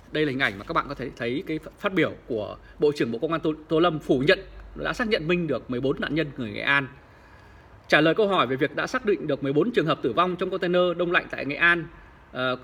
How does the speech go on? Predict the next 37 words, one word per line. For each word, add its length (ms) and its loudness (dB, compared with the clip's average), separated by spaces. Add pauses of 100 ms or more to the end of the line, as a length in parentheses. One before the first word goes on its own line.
tại 120 2
Anh 300 6
là 120 -2
người 140 0
Nghệ 80 -2
An, 320 2 (120)
Bộ 180 0
trưởng 160 0
Bộ 80 -4
Công 140 -4
an 80 0
Tô 120 2
Lâm 160 2
cho 100 0
biết 240 -2 (140)
hiện 180 4
nay 140 6
vẫn 140 -4
chưa 200 6
có 80 2
kết 180 -4
quả 180 0
chính 200 0
thức 120 4 (300)
của 80 -4
bất 160 2
cứ 120 0
trường 140 2
hợp 120 -2
nào. 200 2 (680)
Thì 80 -8
đây 140 -2
là 80 -4
chia 160 -2
sẻ 200 -4
của 120 -10
ông 220 -4